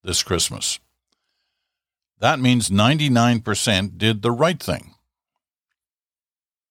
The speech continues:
Now, he wrote that on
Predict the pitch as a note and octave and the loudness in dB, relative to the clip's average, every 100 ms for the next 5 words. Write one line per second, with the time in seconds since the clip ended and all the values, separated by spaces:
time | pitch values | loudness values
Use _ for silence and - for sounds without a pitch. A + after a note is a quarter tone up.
0 | _ _ _ _ _ _ _ _ _ _ | _ _ _ _ _ _ _ _ _ _
1 | - G2 G2 A2+ C#3+ F3+ C3+ A#2+ G#2 G2 | -4 0 2 2 2 2 2 4 2 0
2 | F#2 F2 | -4 -10